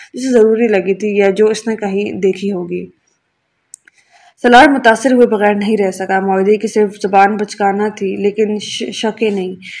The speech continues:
حمید نے اس معاہدے کے ذریعے اپنے آپ کو مکمل طور پر محفوظ کر لیا تھا۔ یہ اس کی بدقسمتی تھی کہ وہ بچوں کے ساتھ ڈیلنگ کر رہا تھا اور اسے بچوں کی نفسیات کا اندازہ نہیں تھا کہ وہ بدلتے موڈ کے تابع ہوتے ہیں، معاہدوں کے نہیں۔ سلاڈ نے کا-، فائل بند کی اور پھر اس سے پوچھا،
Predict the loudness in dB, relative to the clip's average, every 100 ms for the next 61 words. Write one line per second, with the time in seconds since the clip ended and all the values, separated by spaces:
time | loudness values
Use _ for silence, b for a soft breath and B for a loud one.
0 | B -8 -6 -4 0 -2 0 -2 2 2
1 | 0 0 2 2 0 0 0 0 -2 -2
2 | -4 -2 0 2 2 0 0 -2 -4 -6
3 | -8 -6 -8 -6 -6 -6 -4 -4 -4 -4
4 | -6 -6 -8 -6 -6 -6 -4 -2 -2 -4
5 | -4 -6 -4 -2 -2 -2 -4 0 -2 -2
6 | -2 -2 -2 -2 -2 -2 -4 -4 -4 -2
7 | -4 -2 -2 -2 -2 -2 0 -2 -4 -6
8 | -8 -2 -2 -2 -2 -2 -2 -2 -2 -4
9 | -2 0 0 0 -6 -8 -10 -10 -12 B
10 | B 0 4 6 4 0 -4 -6 -10 B
11 | B B B B -4 4 6 6 4 4
12 | 2 2 2 2 4 2 0 -2 -4 -4
13 | -4 -2 -2 -2 -4 -8 -10 -6 -6